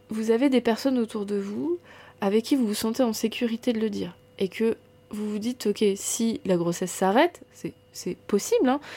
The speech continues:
c'est pas impossible pour personne, est-ce que j'ai envie de le partager avec quelqu'un ? » Si c'est non, absolument non, ben, à vous de voir si du coup vous en parlez ou pas. Mais la plupart d'entre nous, on a quand même envie d'être épaulé dans ces moments-là. Donc, libre à vous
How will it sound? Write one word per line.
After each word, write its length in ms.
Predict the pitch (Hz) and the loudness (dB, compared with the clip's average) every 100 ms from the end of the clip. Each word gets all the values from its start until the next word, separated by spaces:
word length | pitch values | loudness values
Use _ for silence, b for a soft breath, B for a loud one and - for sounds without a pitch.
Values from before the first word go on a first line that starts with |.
| B | B
c'est 120 | - | -6
pas 140 | - 220 | -2 0
impossible 480 | 202 208 226 311 294 | 0 -2 -2 -2 -4
pour 160 | 208 | -4
personne, 540 | - 196 - 294 311 - B B B B - | -4 -6 0 0 2 -4 B B B B 0
est-ce 220 | 254 262 | 0 2
que 160 | 285 311 | 2 4
j'ai 120 | 277 | 4
envie 200 | 240 254 | 2 2
de 60 | 254 | 2
le 60 | |
partager 420 | 233 226 - 220 | 2 0 0 4
avec 220 | 262 226 - | 4 4 -2
quelqu'un ? » 320 | 202 - 175 - | -4 -4 -10 -8
Si 140 | - 285 | 2 2
c'est 180 | 285 262 | 4 2
non, 220 | 269 269 | 2 0
absolument 680 | - 202 - 226 214 202 180 | -2 -2 0 0 0 -2 0
non, 220 | 233 359 B B B - | 0 -2 B B B -2
ben, 160 | 185 | 0
à 80 | - | 2
vous 140 | 185 196 | 0 0
de 100 | 180 | 0
voir 220 | 254 - | 0 -2
si 180 | - 180 | -10 -8
du 100 | 175 | -6
coup 140 | - | -6
vous 200 | 214 196 | -8 -6
en 80 | 180 | -4
parlez 260 | 185 196 240 | 0 2 2
ou 80 | |
pas. 160 | 202 - B B B | 2 -4 B B B
Mais 80 | 165 | -6
la 200 | 160 214 | 0 0
plupart 460 | 240 214 214 220 208 - | 0 -2 0 0 -2 -6
d'entre 340 | 190 185 - | -4 -2 -2
nous, 260 | 185 233 311 B B | -2 -2 -4 B B
on 80 | 196 | -2
a 100 | 185 | 0
quand 100 | 214 | 4
même 180 | 226 262 | 4 4
envie 220 | 220 269 | 4 4
d'être 260 | 214 - - | 4 0 -2
épaulé 560 | - 240 247 226 247 262 - | 0 2 4 4 2 0 -4
dans 120 | 220 | -4
ces 200 | - 208 | -2 -2
moments-là. 400 | 208 208 202 175 B B B | 0 0 -2 -4 B B B
Donc, 320 | 214 247 - - - | 0 0 -4 -14 -2
libre 340 | 208 285 285 | 4 4 6
à 80 | 226 | 2
vous 160 | 190 | 2